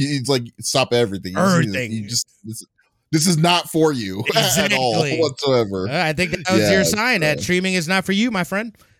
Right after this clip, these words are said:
Speaker 2: <laughs>
Speaker 1: Oh my God. Yeah, that's what I was thinking. Jesus. Oh, but, uh,
Speaker 2: Jeez.
Speaker 1: all right. Yeah.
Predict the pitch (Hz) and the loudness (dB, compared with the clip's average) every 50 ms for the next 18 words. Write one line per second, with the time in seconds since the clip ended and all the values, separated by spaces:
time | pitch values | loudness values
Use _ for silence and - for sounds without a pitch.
0 | _ _ - - 285 262 - 277 285 - - 285 277 - - 95 - 78 - 90 | _ _ -4 -2 0 0 2 0 0 0 0 -4 -2 -2 -2 -4 -4 -4 -4 -4
1 | 98 110 117 98 82 92 - - 101 107 101 98 98 95 92 82 78 95 107 107 | 0 2 2 0 0 -2 -6 -4 -2 -2 0 0 0 0 -2 -4 -4 -4 -6 -6
2 | - 110 110 117 127 139 135 117 98 - - 104 101 - - 101 98 98 98 - | -4 -2 -2 0 2 2 2 0 0 -2 -4 -6 -6 -4 -6 -6 -6 -6 -8 -10
3 | - 82 117 147 165 131 - - 87 87 - - - - - _ 120 117 113 101 | -12 -10 -10 -10 -10 -10 -10 -10 -10 -12 -10 -10 -10 -10 -8 _ 0 0 0 0
4 | 90 160 160 151 151 151 156 151 147 143 139 139 135 127 127 147 160 - 170 180 | 0 -2 -2 0 0 0 0 -2 -2 -2 -4 -4 -4 -4 -6 -6 -4 0 2 2
5 | 180 170 151 139 - - _ _ - 120 120 110 104 98 92 90 - | 4 2 2 0 -4 -10 _ _ -6 -4 -2 0 2 0 0 0 -2